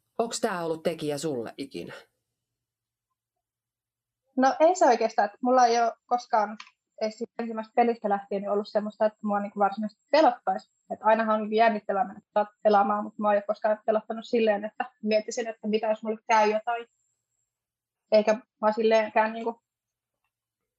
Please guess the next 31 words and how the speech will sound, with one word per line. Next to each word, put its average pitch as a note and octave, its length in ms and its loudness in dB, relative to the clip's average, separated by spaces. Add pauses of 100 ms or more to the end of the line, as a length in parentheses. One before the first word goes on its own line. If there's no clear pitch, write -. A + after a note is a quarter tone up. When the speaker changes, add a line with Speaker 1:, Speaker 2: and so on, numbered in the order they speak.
(380)
Speaker 2:
Go A3+ 120 4
Wet A3+ 220 4
Derbyä A#3 300 2
pelatessa A#3 460 0
oo A#3 80 2
niinku A3+ 160 -8
mietityttänyt - 1500 -8
se A#3 240 -4
niinku A3 220 -6
pelon A3 280 4
kautta, A3+ 420 2
että A3+ 300 -4 (720)
mitä G#3 220 0
mulle G#3+ 200 2 (100)
käy. G#3+ 240 4 (1080)
Speaker 1:
Joo, A3 160 -4
no G3+ 80 -4
mulla C4 180 -4
on C4 60 -4
ehkä A3+ 200 -6
itsellä G#3 380 -4
se, F#3+ 240 -4
että F3+ 320 -8 (720)
mulla F#3+ 140 -2
tulee F#3 240 -4
niinku, E3+ 420 -6
jos F#3+ 200 -8
tulee F#3+ 160 -4
semmonen F3+ 340 -4
epätoivoinen D3+ 640 -6
olo, D#3 360 -8